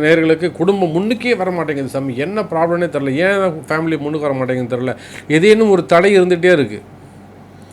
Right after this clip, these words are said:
நானும் கடுமையா உழைக்கிறேன், நல்லா ஹையர் ரேங்க்ல இருக்கேன், சூப்பரா இருக்கேன், நல்லா தான் சம்பாதிக்கிறேன், ஆனாலுமே கூட டெவலப்மெண்ட், குடும்ப வளர்ச்சி, ஒரு குடும்பம் முன்னு அடுத்த ஸ்டேஜுக்கு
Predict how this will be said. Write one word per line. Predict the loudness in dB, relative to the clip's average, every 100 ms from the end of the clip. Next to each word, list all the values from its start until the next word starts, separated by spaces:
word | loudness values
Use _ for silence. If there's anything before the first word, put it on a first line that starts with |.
| -20 -2
நானும் | 2 2 2
கடுமையா | 2 2 2
உழைக்கிறேன், | 2 2 0 0
நல்லா | 2 2 2
ஹையர் | 2 2 0
ரேங்க்ல | -2 -2 -2
இருக்கேன், | -2 -4 -4
சூப்பரா | -2 0 2
இருக்கேன், | 0 -4 -6 -18 -10 -2
நல்லா | 2 4
தான் | 4 2
சம்பாதிக்கிறேன், | 4 4 4 2 2
ஆனாலுமே | 2 2 0
கூட | 0 0 2
டெவலப்மெண்ட், | 2 2 0 -2 -2 -8 -16 -20 -20 -20 -20 -8 0
குடும்ப | 2 4 4
வளர்ச்சி, | 4 0 -2 -8 -8 -14 -20 -6 -2
ஒரு | 2 0 0
குடும்பம் | 0 2 2 0
முன்னு | 0 0
அடுத்த | 0 -4 -2
ஸ்டேஜுக்கு | -2 -2 -4